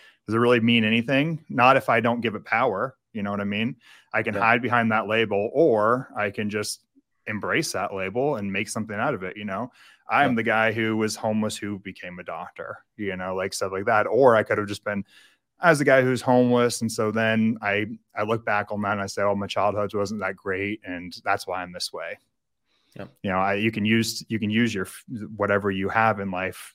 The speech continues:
Speaker 1: to go different directions. I just choose to use it as motivation.
Speaker 2: Yep, absolutely. Yeah, and like you said, um, being able to kinda use whatever it is that, I guess,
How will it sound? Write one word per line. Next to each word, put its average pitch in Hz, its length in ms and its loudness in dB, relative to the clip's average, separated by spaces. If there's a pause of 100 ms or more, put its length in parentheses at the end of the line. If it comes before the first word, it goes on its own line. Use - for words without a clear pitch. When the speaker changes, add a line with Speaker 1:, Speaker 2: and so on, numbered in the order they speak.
(140)
Speaker 1:
to - 120 -14
go 110 280 0
different 101 320 -6
directions. 110 640 -6 (380)
I 110 320 4 (100)
just - 340 -2 (120)
choose 104 320 -2
to 101 200 2
use 101 300 0
it 104 60 2
as 98 100 0
motivation. 98 640 -2 (640)
Speaker 2:
Yep, 113 160 -12 (200)
absolutely. 107 640 -4 (460)
Yeah, 120 220 10
and 98 260 2
like 98 240 8
you 104 100 -2
said, 92 460 2
um, 92 460 -8 (500)
being 104 240 2
able 92 320 4
to - 160 -10
kinda 92 260 -2
use 95 480 0
whatever 92 520 0
it 90 80 -4
is 92 420 -6
that, 92 320 -2 (380)
I 92 80 -6
guess, 92 420 -6